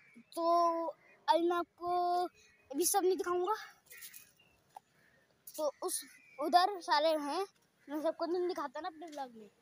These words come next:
सारे, जब सारे हट जाएंगे वहाँ से, तब आपको दिखाऊंगा। ये आ गए यहाँ पे, ये बेसन वगैरह, ये washroom है, washroom कमरे में भी है, यहाँ पे अलग से बनाने के, अभी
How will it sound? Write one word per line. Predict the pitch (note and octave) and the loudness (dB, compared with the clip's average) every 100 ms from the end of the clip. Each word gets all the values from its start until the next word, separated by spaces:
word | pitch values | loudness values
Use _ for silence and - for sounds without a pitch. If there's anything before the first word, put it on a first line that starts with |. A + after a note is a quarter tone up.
| - - _ - - - _ | -20 -20 _ -20 -20 -20 _
सारे, | - D4 C#4+ E4+ G4+ - _ - | -16 -10 -4 -4 -4 -8 _ -14
जब | |
सारे | - E4+ E4+ | -6 -4 -2
हट | D#4+ | -4
जाएंगे | C#4 F#4 | -4 -4
वहाँ | G4+ E4+ | -4 -8
से, | - | -12
तब | C4+ C4 | -16 -14
आपको | A#3+ B3 | -18 -20
दिखाऊंगा। | A#3 _ A#3+ B3 _ - - - - - _ - - - - _ _ - - - - _ _ _ _ _ - _ - - - - - - - - _ - - - _ - | -20 _ -20 -20 _ -20 -20 -20 -20 -20 _ -20 -20 -20 -20 _ _ -20 -20 -20 -20 _ _ _ _ _ -20 _ -20 -20 -20 -16 -18 -16 -20 -20 _ -20 -20 -20 _ -6
ये | D4+ | 0
आ | D4 | 2
गए | C#4+ | 2
यहाँ | D#4+ D#4 | 0 0
पे, | C#4 E4 | -2 -4
ये | D#4+ _ _ _ _ _ - - B3+ | -6 _ _ _ _ _ -20 -18 -8
बेसन | A#3+ C4 D4+ D#4 | -2 0 0 -2
वगैरह, | D#4+ D#4 E4+ | 0 0 0
ये | D#4 | -2
washroom | B3+ - D#4+ G4 | -6 -4 0 0
है, | |
washroom | G4+ F#4 G4 F4 | 2 0 0 2
कमरे | F#4 G4+ | 4 4
में | G#4+ | 2
भी | G#4 | 2
है, | G#4+ C5 - - _ - | 0 -2 -8 -20 _ -6
यहाँ | C#4 | -2
पे | D#4+ | -2
अलग | D#4 C#4+ | -2 -4
से | - | -8
बनाने | C4+ A3+ G3 G#3+ | -8 -8 -10 -12
के, | B3 | -10
अभी | B3 | -10